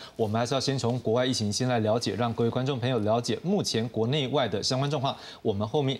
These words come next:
就可以比较了解未来我们要怎么样来做防疫。一开始，我们先来看一个整理的数据，我们为大家整理了今年以来目前国外的全球疫情的走势。呃，我们看到这每一个点呢，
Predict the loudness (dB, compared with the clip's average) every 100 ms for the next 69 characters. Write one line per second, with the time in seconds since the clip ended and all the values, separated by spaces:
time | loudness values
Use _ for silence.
0 | -2 0 0 -2 0 0 2 2 0 -4
1 | -4 0 2 2 0 -2 -2 0 0 0
2 | 0 2 0 0 -2 0 -2 0 0 0
3 | -6 -6 -2 0 0 0 0 0 0 0
4 | 0 2 0 2 0 2 0 0 -2 0
5 | 0 2 -2 -4 -12 -2 0 2 2 2
6 | 0 0 2 2 2 0 2 2 2 0
7 | -2 -2 0 0 0 -2 -2 0 0 -2
8 | -4 -2 2 0 0 0 0 0 0 0
9 | 0 2 2 2 0 0 0 0 2 0
10 | 0 0 0 0 -8 -4 0 2 2 2
11 | 2 0 0 2 2 4 2 2 2 0